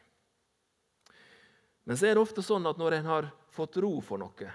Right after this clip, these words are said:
som vi av og til sier, når en har bestemt seg, når en har funnet ut at dette her er det riktige, når avgjørelsen er tatt, ja, da har mange, meg selv inkludert, lett for å bare kjøre på. Da, da vet vi at sånn skal vi gjøre det,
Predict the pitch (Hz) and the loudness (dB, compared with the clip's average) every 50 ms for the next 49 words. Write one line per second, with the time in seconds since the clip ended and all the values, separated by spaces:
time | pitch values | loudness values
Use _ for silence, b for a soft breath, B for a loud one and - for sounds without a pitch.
0 | - - - 110 110 107 104 95 - 95 95 - 104 101 98 101 117 139 147 156 | -16 -16 -12 -8 -6 -6 -6 -8 -10 -12 -12 -12 -12 -12 -10 -10 -8 -6 -4 -4
1 | 160 160 170 165 - - 214 185 139 117 101 - - - 90 82 - - B B | -4 -4 -6 -6 -6 -4 -4 -4 -4 -6 -8 -12 -14 -16 -16 -16 -16 -18 B B
2 | B B B B 147 151 156 147 - 175 185 202 190 - 147 127 - 160 - - | B B B B -4 -4 -4 -4 -2 0 0 0 2 2 0 0 -2 -6 -10 -10
3 | 160 165 180 151 120 - 113 151 147 113 107 101 107 113 - - - 143 123 98 | -8 -4 -2 -2 -2 -2 -2 -4 -4 -2 -4 -4 -6 -8 -10 -10 -8 -8 -6 -6
4 | - - - _ _ _ _ _ _ B B B B B B B B B 123 - | -8 -12 -16 _ _ _ _ _ _ B B B B B B B B B -8 -4
5 | - 185 185 147 123 117 107 107 104 - - 110 107 - - 117 - - _ _ | -2 0 0 0 0 0 -2 -2 -4 -6 -8 -12 -12 -10 -12 -12 -14 -16 _ _
6 | - - - - _ _ _ _ _ _ _ _ _ _ b b b b b b | -20 -20 -20 -20 _ _ _ _ _ _ _ _ _ _ b b b b b b
7 | b b b b b b - 120 139 139 120 113 107 107 123 131 131 117 85 - | b b b b b b -4 -2 -2 -2 -2 -2 -4 -4 -4 -4 -6 -6 -8 -10
8 | - - 107 101 98 139 131 127 113 101 - 113 110 113 104 101 - 117 117 113 | -12 -12 -12 -10 -6 -6 -4 -4 -6 -6 -8 -6 -4 -4 -4 -4 -6 -8 -8 -10
9 | - - - 95 98 95 95 98 101 98 92 - 98 95 95 95 - - - - | -10 -14 -14 -12 -12 -10 -10 -10 -10 -10 -12 -10 -8 -8 -8 -8 -12 -18 -20 -20
10 | _ _ _ _ _ _ _ _ _ _ _ _ _ _ - 127 135 127 113 101 | _ _ _ _ _ _ _ _ _ _ _ _ _ _ -6 -4 -2 -2 -2 -4
11 | 104 B B B B - 127 127 139 139 120 98 - - - - 95 - - - | -8 B B B B -8 -6 -4 -2 -2 -2 -4 -6 -10 -12 -14 -14 -12 -10 -8
12 | 147 123 - - 117 113 120 127 120 113 147 208 - _ _ _ _ _ b | -8 -8 -8 -8 -6 -4 -2 -2 -2 -4 -6 -8 -10 _ _ _ _ _ b